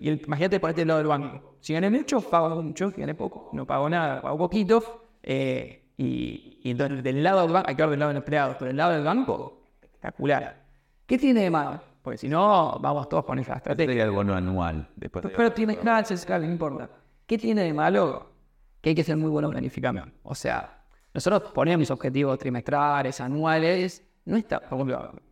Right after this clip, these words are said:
Speaker 1: nosotros, eh, hemos planificado cuánto queríamos facturar este año. No es, no es tan, o sea, empezando del, y habíamos planteado que hacer casi un cien por ciento.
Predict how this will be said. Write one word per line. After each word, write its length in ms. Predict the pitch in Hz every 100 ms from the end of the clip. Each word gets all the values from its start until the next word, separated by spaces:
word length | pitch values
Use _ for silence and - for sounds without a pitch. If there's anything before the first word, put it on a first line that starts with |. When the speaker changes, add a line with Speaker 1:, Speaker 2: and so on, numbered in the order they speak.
| _
Speaker 1:
nosotros, 500 | - 127 156 160 123 -
eh, 420 | 127 - - - -
hemos 220 | 180 165
planificado 880 | 143 143 151 151 175 185 - - -
cuánto 180 | 190 190
queríamos 220 | 170 170
facturar 320 | 139 151 160
este 160 | 135 135
año. 220 | 131 131 - _ _ _
No 60 | 185
es, 100 | 190
no 60 | 165
es 80 |
tan, 160 | 214 143
o 100 | 127
sea, 240 | 123 131 - - _ _
empezando 500 | 139 127 - 160 151
del, 380 | 147 135 139 131
y 80 | 139
habíamos 220 | 131 160
planteado 260 | 151 160 175
que 80 |
hacer 240 | 151 160 160
casi 240 | 143 143
un 100 | 151
cien 160 | 147 156
por 140 | 151
ciento. 340 | 139 147 143